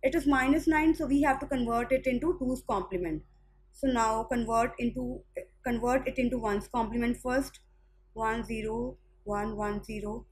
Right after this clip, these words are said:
Then add one to find two's complement. Okay, so now here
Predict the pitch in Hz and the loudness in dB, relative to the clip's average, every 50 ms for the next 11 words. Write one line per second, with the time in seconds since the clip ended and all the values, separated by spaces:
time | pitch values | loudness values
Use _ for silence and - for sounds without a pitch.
0 | _ _ _ _ _ _ - 214 226 240 - 233 220 214 208 214 202 208 202 208 | _ _ _ _ _ _ -6 -4 -4 -2 0 0 0 0 0 0 -2 -2 0 -2
1 | 220 220 - 240 - - 220 208 202 208 214 214 - - - _ _ _ _ _ | -2 -4 -6 -8 -6 -2 -2 0 0 0 -2 -4 -6 -10 -18 _ _ _ _ _
2 | - 240 233 233 226 - - 254 247 240 - 247 247 247 247 254 262 269 269 - | -6 -2 -2 -2 -2 -4 -4 -2 -2 -2 -2 -2 -2 -2 0 0 0 -2 -2 -4
3 | - _ _ _ _ _ _ _ _ _ _ _ _ _ _ _ _ _ _ _ | -10 _ _ _ _ _ _ _ _ _ _ _ _ _ _ _ _ _ _ _
4 | _ _ _ _ _ _ _ _ _ _ _ _ _ _ _ _ _ _ _ _ | _ _ _ _ _ _ _ _ _ _ _ _ _ _ _ _ _ _ _ _
5 | _ _ _ _ _ _ _ _ _ _ _ _ _ _ _ _ _ - - - | _ _ _ _ _ _ _ _ _ _ _ _ _ _ _ _ _ -18 -8 -4
6 | 196 196 - - _ _ _ _ _ _ _ _ _ _ - - 339 330 302 277 | -2 -2 -2 -4 _ _ _ _ _ _ _ _ _ _ -2 2 4 4 6 6
7 | 262 269 277 285 262 277 254 240 240 254 269 - | 6 6 4 4 6 4 4 4 4 4 2 2